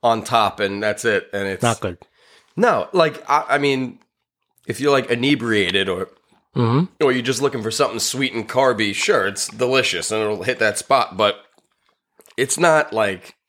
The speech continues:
Speaker 1: it's not like this.
Speaker 2: Yeah, no way.
Speaker 1: Again, the thin crust is what does it for me. <clears throat> Also, <laughs> I was showing Dom, Dom, you've heard of Shy and Awkward Guy,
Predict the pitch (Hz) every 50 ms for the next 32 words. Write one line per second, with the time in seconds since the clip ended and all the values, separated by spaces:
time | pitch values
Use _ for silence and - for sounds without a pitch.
0 | _ _ _ - 95 110 107 127 127 120 104 98 92 85 82 73 57 - - -
1 | - - _ _ - - - - - _ _ _ - 104 95 90 90 - _ _
2 | 110 117 123 123 110 101 101 95 - 127 123 113 - - 110 98 90 - - -
3 | - 98 95 92 95 90 - 98 98 101 95 - - 98 98 98 98 - _ _
4 | _ _ _ _ _ - - - - - _ - - _ _ _ _ - 147 -
5 | - 156 117 101 101 _ _ _ _ - - 135 131 143 139 147 139 120 104 92
6 | - - 117 123 131 113 - - - - - _ - - - - - - _ _
7 | _ _ _ _ - 117 120 120 - - 143 135 131 123 113 104 123 117 117 117
8 | 110 107 101 101 - _ _ _ _ _ _ _ _ _ _ _ _ _ _ -
9 | 123 117 110 104 107 110 110 101 104 117 110 104 95 101 98 92 92 90 - _
10 | _ _ _ - _ - _ - _ _ _ - - - 113 107 107 98 98 104
11 | 104 101 104 - 107 95 95 98 92 90 87 90